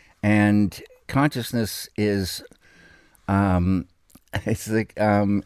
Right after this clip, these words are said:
it's like so magical. These Vedas, these Vedas are the laws of nature, right? And they exist eternally in the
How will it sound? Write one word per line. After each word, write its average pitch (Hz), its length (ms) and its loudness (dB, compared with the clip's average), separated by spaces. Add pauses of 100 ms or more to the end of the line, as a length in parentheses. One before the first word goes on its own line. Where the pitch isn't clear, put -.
(100)
it's 107 260 -4
like 117 300 0
so 117 280 -4
magical. 113 580 -2
These 98 240 -2
Vedas, 95 800 -2 (580)
these 104 300 -2
Vedas 113 460 0
are 101 80 2
the 92 120 0
laws 98 320 0
of 92 80 -8
nature, 101 500 -4
right? 92 340 0 (640)
And 98 160 2
they 117 160 4
exist 104 520 -2
eternally 98 680 0
in 98 320 0
the 95 280 0